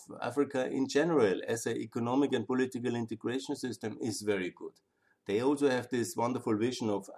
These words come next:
um, Africa t-, two thousand sixty-three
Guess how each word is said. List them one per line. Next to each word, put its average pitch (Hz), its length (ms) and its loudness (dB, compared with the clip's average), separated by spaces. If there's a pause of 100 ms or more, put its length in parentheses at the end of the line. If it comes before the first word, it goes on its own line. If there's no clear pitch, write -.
(160)
um, 107 320 -2
Africa 110 560 0 (100)
t-, 123 100 -6 (140)
two 135 180 -2
thousand 113 360 -2
sixty-three 131 840 0